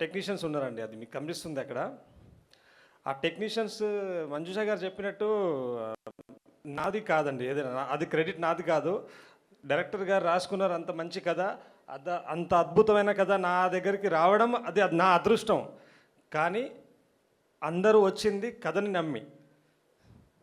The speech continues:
So ఆ క్రెడిట్స్ అందరి, ఎవరి క్రెడిట్స్ వాళ్ళ దగ్గర ఉంటాయి. And ముఖ్యంగా డైరెక్టర్ గారికి ఆ క్రెడిట్స్ వెళ్తాయి.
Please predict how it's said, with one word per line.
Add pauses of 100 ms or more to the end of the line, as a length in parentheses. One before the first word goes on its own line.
(160)
So (200)
ఆ
క్రెడిట్స్
అందరి,
ఎవరి
క్రెడిట్స్
వాళ్ళ
దగ్గర
ఉంటాయి.
And
ముఖ్యంగా
డైరెక్టర్
గారికి
ఆ
క్రెడిట్స్
వెళ్తాయి.